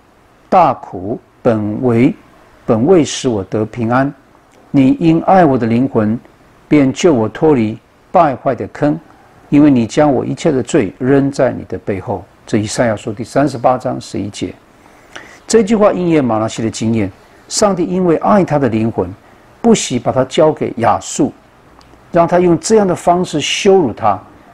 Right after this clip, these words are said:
让他在这个过程当中可以得到说：“啊，原来耶和华上帝才是真正他要依靠的。”马拉西回转的时候，神就把他一切的罪就扔到背后，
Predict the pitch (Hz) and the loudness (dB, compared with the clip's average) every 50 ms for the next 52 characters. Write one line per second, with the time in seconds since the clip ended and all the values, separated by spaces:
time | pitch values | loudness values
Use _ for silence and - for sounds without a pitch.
0 | _ _ - 185 185 175 175 185 175 180 - 196 180 160 - - 220 196 170 - | _ _ 0 0 2 2 2 0 0 2 2 2 2 2 2 0 2 2 2 2
1 | 196 185 170 - 151 147 139 156 147 151 143 151 151 156 143 - - 180 180 151 | 2 0 0 0 -2 0 2 2 0 2 2 0 0 0 -2 0 2 2 2 2
2 | - 143 131 - 156 147 135 123 - - - 143 139 139 - - _ _ _ _ | 2 0 0 2 2 2 2 0 -2 -4 -2 0 0 -2 -4 -12 _ _ _ _
3 | _ _ _ _ _ _ - 147 156 156 151 139 147 175 208 220 202 160 143 143 | _ _ _ _ _ _ -2 0 2 2 2 2 4 4 4 4 4 2 2 0
4 | 151 - 165 165 156 147 143 143 - - 170 156 151 - 139 131 147 135 131 147 | 0 0 2 2 4 4 2 0 2 0 0 0 0 -2 -2 -2 -2 -2 -2 -2
5 | 139 - - 185 190 190 185 185 180 156 139 - 139 135 131 123 117 127 139 - | -4 -2 0 0 2 2 2 2 2 2 2 2 0 0 0 0 -4 -6 -6 -2
6 | - 143 135 117 113 104 - - _ _ _ _ _ _ - - - - - - | 0 0 0 0 -2 -8 -14 -14 _ _ _ _ _ _ -20 -20 -20 -20 -20 -20
7 | - _ - - - _ - - - - - - - - - - - - 127 127 | -20 _ -20 -20 -20 _ -20 -20 -20 -20 -20 -20 -20 -20 -20 -12 -4 0 0 2
8 | 139 156 160 - - 165 151 - 143 160 156 170 135 123 120 117 - 143 127 - | 2 2 0 0 0 -2 0 2 2 2 2 2 2 2 0 0 0 -2 -2 0
9 | - 127 147 151 208 170 - 139 - 143 143 - 170 196 175 - - 233 202 170 | 0 0 0 2 2 0 0 0 0 0 0 0 0 -4 -2 0 0 0 0 0
10 | - - 170 139 131 123 113 113 135 170 185 180 165 160 131 110 - - 147 131 | 0 0 0 2 2 2 2 2 2 0 2 2 2 2 2 0 0 -2 -4 -2
11 | - 131 113 95 | -2 -2 -4 -4